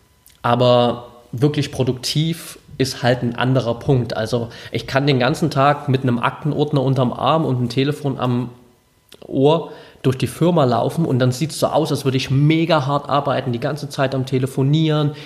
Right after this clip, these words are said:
ganze Zeit am Rumlaufen. Aber was ich am Ende des Tages erreicht habe, ist wahrscheinlich nicht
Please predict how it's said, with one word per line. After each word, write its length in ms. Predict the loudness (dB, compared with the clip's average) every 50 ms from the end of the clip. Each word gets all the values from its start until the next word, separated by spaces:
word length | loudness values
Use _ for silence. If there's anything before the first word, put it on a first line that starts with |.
| -6 -2
ganze 240 | -2 -2 -2 -4
Zeit 220 | -4 -4 -4 -2 0
am 80 | -2
Rumlaufen. 800 | 0 0 2 2 2 4 4 4 4 2 0 0 0 -2 -2 -2 -4 -10 -20 -20 -20 -20 -20 -20 -20 _ _ -20 _ _ _ _ _ _ -10 -2
Aber 480 | 0 2 4 6 6 6 4 4 2 -4 -14 -18 -20 -20 -8 -4
was 160 | -2 -2 0
ich 140 | 0 -2 0
am 120 | -2 0
Ende 200 | 0 2 2 2
des 160 | 2 0 -6 -8
Tages 360 | -4 -2 -2 0 0 -2 -4
erreicht 480 | -4 -4 0 2 2 0 0 0 0 0
habe, 160 | 0 0 0
ist 160 | -6 -6 -2 -2
wahrscheinlich 520 | -2 -2 0 -2 0 0 0 -2 0 0
nicht 240 | 0 -2 -2 -4